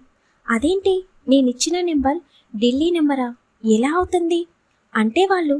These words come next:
ఢిల్లీ నుండి వచ్చారా?" అని అడుగుతాడు. డీటెయిల్స్ అయితే ఢిల్లీ అని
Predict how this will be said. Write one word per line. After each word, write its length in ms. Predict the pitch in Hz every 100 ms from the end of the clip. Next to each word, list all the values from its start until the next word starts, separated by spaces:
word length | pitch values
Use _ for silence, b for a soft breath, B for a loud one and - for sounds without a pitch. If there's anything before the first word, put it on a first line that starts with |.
| 294 -
ఢిల్లీ 300 | 214 220 277
నుండి 240 | 359 370
వచ్చారా?" 480 | 339 269 - 285 277 285
అని 200 | 240 262 330
అడుగుతాడు. 540 | 262 254 262 269 254 254 - _ _ _ _ _ -
డీటెయిల్స్ 480 | 240 247 330 392 403
అయితే 260 | 359 285 285 294
ఢిల్లీ 340 | 240 240 247 320
అని 240 | 330 294